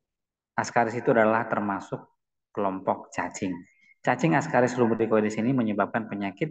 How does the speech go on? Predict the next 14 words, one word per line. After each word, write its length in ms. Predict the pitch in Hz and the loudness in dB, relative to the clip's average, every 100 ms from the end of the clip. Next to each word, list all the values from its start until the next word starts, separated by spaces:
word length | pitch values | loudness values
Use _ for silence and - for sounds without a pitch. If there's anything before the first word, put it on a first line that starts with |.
| 139 | -4
askariasis 720 | 117 - 127 107 92 - 175 165 | -6 -4 -2 0 -2 0 -2 -2
atau 480 | 107 - 147 165 165 - - - _ | -8 2 2 4 0 -10 -12 -16 _
penyakit 400 | 101 101 101 107 | -4 -4 -4 -2
yang 160 | 117 104 | -2 0
menyerang 480 | 98 98 110 117 117 - - - | -2 -2 -2 -2 -6 -12 -10 -2
usus 400 | 135 - 147 123 | 0 0 -2 0
dan 240 | 104 101 | -2 -2
paru-paru. 800 | 104 98 95 92 90 95 90 87 - _ _ _ _ _ | -4 -4 -6 -10 -8 -6 -6 -8 -14 _ _ _ _ _
Kemudian 560 | 127 131 131 143 156 156 | 0 2 4 4 4 2
ada, 720 | 160 135 123 120 120 123 120 - - - | 0 0 2 4 4 0 -4 -14 -18 -4
ini 160 | 131 143 | 0 2
juga 320 | 123 117 - | 2 0 0
termasuk 560 | 113 104 101 - 107 - _ _ | -6 -4 -6 -8 -14 -16 _ _
cacing, 560 | 90 85 120 165 202 | -14 -8 -4 -4 -4